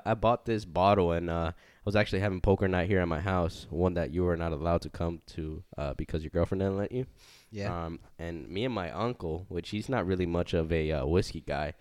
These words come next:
Speaker 1: we down half this bottle in a night, just sipping it. It's a
Speaker 2: Yeah.
Speaker 1: very easy sipper. I wouldn't, <sighs> I wouldn't consider this whiskey though. This doesn't taste like any whiskey I've ever had.
Speaker 2: No, it doesn't. It tastes more like a rum.
Speaker 1: More like a rum, more
Speaker 2: It
Speaker 1: like a
Speaker 2: tastes like a,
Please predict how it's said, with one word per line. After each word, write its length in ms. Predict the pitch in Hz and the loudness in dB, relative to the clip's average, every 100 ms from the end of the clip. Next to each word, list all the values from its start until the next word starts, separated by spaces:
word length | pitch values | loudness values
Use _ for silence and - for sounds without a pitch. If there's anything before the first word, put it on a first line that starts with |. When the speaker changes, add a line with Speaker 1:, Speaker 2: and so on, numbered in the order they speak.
| _ _ _ _ - | _ _ _ _ -6
Speaker 1:
we 160 | 110 | -4
down 380 | 104 85 90 85 | -4 -4 -2 -2
half 220 | 85 82 | -2 -2
this 160 | 80 76 | -2 -4
bottle 380 | - 82 82 73 | 0 4 4 2
in 120 | 69 | -2
a 40 | |
night, 320 | 67 73 76 | -6 -4 -4
just 260 | 69 85 - | -4 -6 -2
sipping 300 | - 90 82 | 0 2 2
it. 160 | 76 - - - | -2 -8 -18 -4
It's 180 | 95 120 | 2 6
a 40 | |
Speaker 2:
Yeah. 120 | - | 6
Speaker 1:
very 260 | 95 101 104 | 8 8 8
easy 320 | 104 104 98 90 | 4 -4 -2 -6
sipper. 540 | - 90 - 101 95 - - - | -2 -2 4 6 4 2 -14 0
I 80 | - | 6
wouldn't, 280 | 180 262 - _ _ - - - | 6 4 -2 _ _ -12 -10 -10
<sighs> 580 | - 131 - - _ _ | -6 -8 -8 -16 _ _
I 40 | 117 | 4
wouldn't 240 | 202 349 | 6 6
consider 380 | 269 - 185 160 | 4 6 6 8
this 180 | 123 - | 6 6
whiskey 320 | 107 - 90 | 2 4 2
though. 140 | 90 | 4
This 180 | 107 151 | 4 2
doesn't 300 | - 190 170 | 4 4 6
taste 240 | - 139 | 6 6
like 120 | 127 95 | 4 4
any 160 | 104 | 4
whiskey 360 | 95 95 - 90 | 8 6 6 0
I've 60 | 82 | 0
ever 180 | 78 | 0
had. 240 | 78 76 78 - _ _ _ | -2 -4 -6 -14 _ _ _
Speaker 2:
No, 260 | 107 123 107 | -4 0 0
it 100 | 95 | 0
doesn't. 340 | 110 104 80 | -2 -4 -6
It 140 | 73 - | -8 0
tastes 260 | 120 - | 2 2
more 240 | 98 101 101 | 0 2 2
like 220 | 85 85 | 0 -4
a 60 | |
rum. 240 | 78 82 76 - - - - - _ _ _ - | -4 -4 -8 -14 -20 -20 -20 -20 _ _ _ -6
Speaker 1:
More 180 | 110 135 | 4 4
like 160 | 139 107 | 6 4
a 40 | |
rum, 280 | 90 104 110 | 4 6 8
more 120 | 104 | 6
Speaker 2:
It 40 | 107 | 8
Speaker 1:
like 40 | |
a 100 | 143 | 8
Speaker 2:
tastes 120 | - | 6
like 140 | 131 | 4
a, 60 | 95 | 6